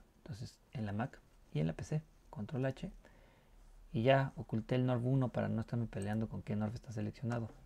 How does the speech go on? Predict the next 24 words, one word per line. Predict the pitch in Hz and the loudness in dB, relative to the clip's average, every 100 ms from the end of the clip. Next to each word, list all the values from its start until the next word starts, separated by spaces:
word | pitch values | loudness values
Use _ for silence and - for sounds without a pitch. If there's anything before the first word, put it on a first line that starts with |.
| - - | -20 -14
Quiero | - 98 104 | -8 -2 2
el | |
dos, | 117 123 - | 4 4 0
ahí | 104 | -4
está. | 131 120 - - - - - - - - - - - - - - - - - | -4 -4 -8 -20 -20 -20 -20 -20 -20 -18 -16 -16 -16 -18 -18 -20 -20 -14 -6
Lo | 127 | -2
voy | 107 | 2
a | 110 | 2
rotar. | 120 135 156 139 160 - - - - - - - - - - - - - - - - | 2 6 8 8 4 -4 -18 -20 -20 -20 -20 -20 -20 -20 -20 -20 -20 -20 -20 -6 8
Desde | 165 175 170 135 120 - - - - - | 12 12 12 10 6 4 -6 -20 -20 -8
mi | 123 113 | -6 -2
channel | 135 135 156 | 4 6 6
box | 156 156 156 | 10 10 8
puedo | - 131 123 | 4 4 4
ver | 123 | 4
cuánto | - 107 104 113 | 4 4 4 2
lo | 110 | 2
estoy | 107 123 | 2 0
rotando | 127 135 165 165 139 | 0 2 4 4 2
para | 120 104 104 | 0 0 -2
ser | 117 | -2
muy | 110 113 | 0 -2
preciso | - 120 113 110 117 | -2 -2 -2 -2 -2
en | 110 | -4